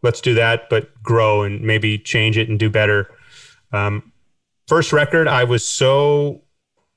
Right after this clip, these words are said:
I was so used to playing on other people's records, I didn't know what the fuck I was supposed to do on my own record.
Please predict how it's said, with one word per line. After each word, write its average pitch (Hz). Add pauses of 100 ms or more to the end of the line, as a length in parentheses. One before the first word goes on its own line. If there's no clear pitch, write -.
(140)
I 131
was 113
so 139
used 143
to 143
playing 139
on 123
other 135
people's 135
records, 131 (440)
I 165
didn't 151
know 139
what 135
the -
fuck 131
I 127
was 117
supposed 120
to 120
do 113
on 104
my 101
own 92
record. -